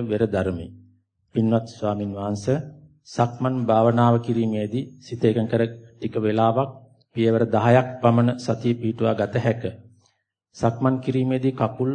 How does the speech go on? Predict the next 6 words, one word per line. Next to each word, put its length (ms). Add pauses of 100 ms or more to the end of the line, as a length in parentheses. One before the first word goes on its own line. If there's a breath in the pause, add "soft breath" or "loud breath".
(120)
පොළවට 480
තදවන 420
විට 240 (280)
දැවිල්ලක් 540
සහ 240 (280)
සිහින් 320